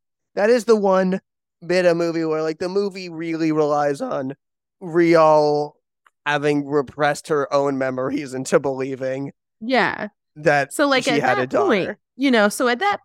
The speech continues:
Speaker 2: point, she's still in "I'm a mom" mode, and I will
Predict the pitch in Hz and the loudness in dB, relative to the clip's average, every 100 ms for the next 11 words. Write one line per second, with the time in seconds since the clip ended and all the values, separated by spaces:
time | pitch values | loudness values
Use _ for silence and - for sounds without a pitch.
0 | - 415 339 - - 285 302 - 262 247 | -4 0 0 -2 -8 -10 -10 -6 -2 0
1 | 233 226 _ _ _ _ - 226 220 208 | 0 -2 _ _ _ _ 0 4 4 2
2 | 202 - - 220 220 220 214 - 202 190 | -2 -8 -2 0 2 0 -4 -6 -4 -2
3 | 196 202 190 170 156 147 151 170 _ _ | -2 -2 -2 -2 -2 -6 -12 -14 _ _
4 | _ _ _ - 175 175 165 156 165 - | _ _ _ -4 0 2 0 -2 -4 -8
5 | _ 165 165 165 165 165 - 175 190 202 | _ 0 0 -2 -6 -10 -12 -2 2 4
6 | 190 175 | 4 2